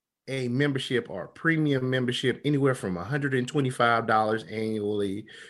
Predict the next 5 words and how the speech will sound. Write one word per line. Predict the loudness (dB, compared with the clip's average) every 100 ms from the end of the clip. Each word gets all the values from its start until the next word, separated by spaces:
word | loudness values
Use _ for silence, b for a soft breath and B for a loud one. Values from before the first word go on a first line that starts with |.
| B
to, | 0 4 6 4 2 2 0 -2
uh, | -2 -4 -4 -8
a | -12
hundred | -4 2 4 4 4
and, | 2 2 -2